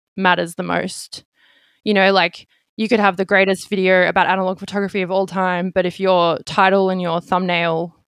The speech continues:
suck <laughs> and, like, don't, don't tell people enough or don't entice them enough, they're never gonna click on it. So basically your video doesn't exist.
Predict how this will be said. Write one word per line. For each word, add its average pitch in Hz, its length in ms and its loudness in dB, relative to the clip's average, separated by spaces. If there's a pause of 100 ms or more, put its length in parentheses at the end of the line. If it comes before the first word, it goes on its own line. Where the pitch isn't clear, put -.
(380)
suck - 640 -4 (180)
<laughs> - 1040 -12
and, 214 160 2
like, 208 220 2 (220)
don't, 190 360 2 (140)
don't 202 240 2
tell 190 260 4
people 190 460 0
enough 175 400 0
or 180 100 2
don't 185 200 0
entice 170 420 -4
them 190 160 -6
enough, 175 280 -8
they're 190 120 0
never 180 180 0
gonna 175 180 -4
click 180 220 -4
on 220 140 4
it. 294 260 2 (380)
So - 180 -2
basically 190 460 0
your 180 120 0
video 175 260 2
doesn't 170 240 0
exist. - 680 -10